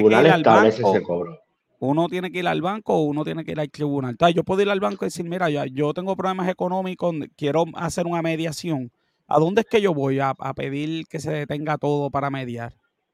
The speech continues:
Speaker 2: Tan pronto se activa esa demanda por cobro, ¿ok? Entonces usted solicita,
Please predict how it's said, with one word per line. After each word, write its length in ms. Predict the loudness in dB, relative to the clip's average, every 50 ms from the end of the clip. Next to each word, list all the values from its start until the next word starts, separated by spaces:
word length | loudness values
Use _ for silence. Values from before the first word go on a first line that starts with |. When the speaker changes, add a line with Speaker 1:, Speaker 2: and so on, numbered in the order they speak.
| _ _ _ _ _ _ _ _ _ _ _ _ _ _ _ _ _ _ _ _ _ _
Speaker 2:
Tan 240 | _ 6 8 8 6
pronto 360 | 4 4 4 4 4 2 0
se 120 | 4 4 2
activa 480 | 2 2 0 2 2 4 6 6 6
esa 180 | 6 6 6 8
demanda 440 | 8 8 8 8 6 6 6 8 8
por 180 | 6 4 6 6
cobro, 600 | 8 8 8 8 6 4 2 0 -2 -6 -16 -20 _ _ _ _ _
¿ok? 180 | -16 -4 0 2 2 2 0 -2 2
Entonces 920 | 4 6 6 6 2 -2 -6 -12 4 _ 12 12 12 12 10 6 2 0 2
usted 160 | 2 0 2
solicita, 720 | 2 2 2 2 2 0 -2 -2 2 2 2 2 2 -4